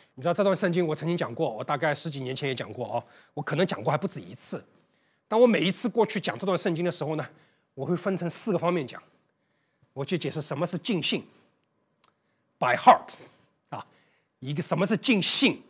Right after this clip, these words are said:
啊，by soul，什么是尽意，by mind，什么是尽力，by strength，对不对？我的英文讲的对不对？长老，你新加坡人，你是那个英文要比我，你是母语，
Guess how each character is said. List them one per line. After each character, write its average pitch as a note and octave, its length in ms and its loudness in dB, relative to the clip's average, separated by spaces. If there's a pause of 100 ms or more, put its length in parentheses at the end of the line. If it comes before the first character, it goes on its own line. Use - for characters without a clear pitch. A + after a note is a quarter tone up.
啊， D#3 200 2 (260)
by C3 160 2
soul， - 520 8 (560)
什 D#3+ 140 -4
么 F#3 100 2
是 A3+ 180 2
尽 A#3 340 4
意， A3 360 4 (400)
by D#3+ 200 6
mind， E3+ 400 8 (580)
什 - 180 -10
么 E3+ 80 0
是 F3+ 160 -2
尽 F#3 380 2
力， G#3 160 4 (180)
by C#3 200 0
strength， - 500 0 (380)
对 D#3 60 -4
不 D3+ 40 0
对？ D3 100 0
我 B2+ 120 -6
的 D#3 40 0
英 D#3+ 60 2
文 E3 100 0
讲 D3+ 120 -4
的 C3+ 60 -8
对 E3 60 -4
不 D3 80 -4
对？ C#3 80 -6 (380)
长 B2 140 -10
老， A#2+ 100 -12 (300)
你 B2+ 100 -10
新 D#3 160 -4
加 E3 80 4
坡 D3 180 -4
人， B2 80 -8 (340)
你 C3+ 80 -12
是 E3 200 -4
那 D#3+ 120 -4
个 D3+ 60 -4
英 D#3 160 -2
文 D#3+ 120 -2
要 D#3 120 -2
比 C#3 140 -8
我， C3+ 220 -6
你 C3+ 100 -8
是 D3 80 -4
母 E3+ 180 0
语， D#3+ 140 0